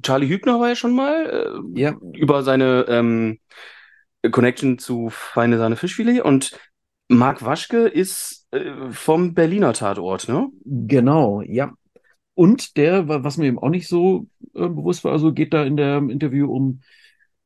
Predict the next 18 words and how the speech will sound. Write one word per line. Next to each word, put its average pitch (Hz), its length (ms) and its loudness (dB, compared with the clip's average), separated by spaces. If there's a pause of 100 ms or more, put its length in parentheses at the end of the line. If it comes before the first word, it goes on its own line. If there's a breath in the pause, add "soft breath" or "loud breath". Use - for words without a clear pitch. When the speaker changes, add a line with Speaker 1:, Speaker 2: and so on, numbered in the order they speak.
(480)
Speaker 2:
um 196 600 4
Sperm 151 440 0
Birds, 139 460 2
um 147 460 -2
Crowd 160 300 -4
of 147 180 -4
Isolated, 123 1000 0
um 151 380 0
Shudder 175 360 0
to 180 120 -2
Think 135 560 2
und 175 140 -2
so 156 140 0
weiter, 151 400 0
um 190 120 0
No 170 120 0
Means 170 260 -4
No, 131 440 0